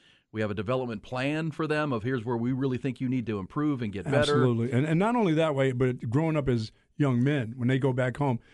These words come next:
Speaker 2: when these kids go back home and they go, they're with the right coach and the, the university they wanna be with, when they go back home that first time, their mom and dad can tell the difference in the kid, just like you, E. I mean, when your,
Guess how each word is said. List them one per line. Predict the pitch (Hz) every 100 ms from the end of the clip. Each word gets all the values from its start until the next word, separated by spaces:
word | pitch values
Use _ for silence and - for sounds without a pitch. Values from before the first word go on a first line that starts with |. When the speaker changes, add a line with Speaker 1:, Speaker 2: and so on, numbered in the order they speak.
| _ _ -
Speaker 2:
when | 135
these | 220
kids | - 226 165
go | 180
back | 165 165
home | 147 160 156 151 _ _ _ -
and | 139
they |
go, | 151 156
they're | 135 147 139 165
with | 143
the | 131
right | 147 147
coach | 147 143
and | 143 131
the, | 135
the | 160 127 127
university | 123 147 143 147 156
they | 139
wanna | 139 139
be | 131 139
with, | 139 135 - _ -
when | 131
they | 185
go | 208 208
back | 180 165
home | - 160 151
that | 139 127
first | 156 143 -
time, | 147 131
their | 135
mom | 175 156 156
and | 147 131
dad | 139 135 123
can | 120
tell | 143
the | 135
difference | 120 139 123 117 - _ _ _ _ _ -
in | 143
the |
kid, | - 160
just | 240 214
like | 208
you, | 269 165
E. | 156
I |
mean, | 156 170
when | 170
your, | 190